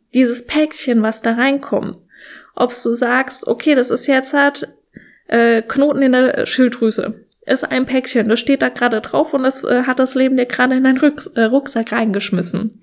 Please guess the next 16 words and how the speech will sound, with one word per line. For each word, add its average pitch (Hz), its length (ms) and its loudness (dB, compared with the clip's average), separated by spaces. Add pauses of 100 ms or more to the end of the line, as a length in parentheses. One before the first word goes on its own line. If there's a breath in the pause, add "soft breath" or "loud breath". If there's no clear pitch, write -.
(640 loud breath)
Ob - 200 -4
du 269 100 -2
dann 233 220 2
sagst, 247 500 -2 (140)
"Hm, 233 520 0
scheiße, 226 840 2 (140)
hm, 220 520 6 (840 loud breath)
ah, 226 540 2 (260)
alles 214 340 -4
doof, 220 520 -2 (100)
negativ." 220 800 2 (1040 soft breath)
Oder 269 300 2
ob 247 120 -4
du 247 120 4
sagst, 233 680 0 (640)
"Okay, 269 560 -2